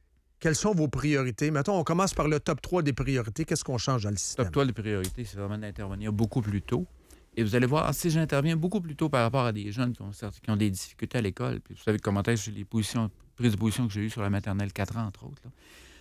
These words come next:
Speaker 2: Plus j'interviens trop, quatre ans, cinq ans, six ans, au niveau de l'apprentissage de la lecture, compte tenu que ma, la majorité de mes jeunes en difficulté sont des garçons,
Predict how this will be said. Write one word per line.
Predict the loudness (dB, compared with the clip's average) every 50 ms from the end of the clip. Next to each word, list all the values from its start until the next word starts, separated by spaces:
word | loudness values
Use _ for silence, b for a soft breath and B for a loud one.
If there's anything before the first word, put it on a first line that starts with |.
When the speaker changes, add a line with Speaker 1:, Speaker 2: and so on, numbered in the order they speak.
| B B B -2
Speaker 2:
Plus | 2 4 6
j'interviens | 6 6 6 4 4 4 4 4 2 0
trop, | -2 -4 -8 -8 -10 -10 -6
quatre | -6 -6 -6 -6 -8 -6
ans, | -2 -2 -2
cinq | -2 -4 -6 -2 0 2 2 0 0 0 0
ans, | 2 2 2 2
six | 0 -2 -6 -8 -8 -8 -4 -2 -2 0 2 2
ans, | 2 2 4 2
au | 2
niveau | 0 0 0
de | 0
l'apprentissage | 0 2 2 0 0 0 0 -2 -2 0 0
de |
la | 0 0
lecture, | 0 -2 -4 -6 -8 -8 -8 -8 -8 -10 -12 -14 _ -20 -2 _
compte | 2 4 4
tenu | 4 4 2
que | 2 4
ma, | 4 4 6 6 4
la | 6 6
majorité | 6 6 6 4 4 4 2 2 2
de | 4
mes | 4 4 4
jeunes | 4 4 4 4
en | 4 2
difficulté | 2 -2 -6 -4 -4 -4 -4 -2 -4
sont | -2 -2 0
des | 0 0 2 2
garçons, | 0 0 0 -2 -4 -2 -2 -2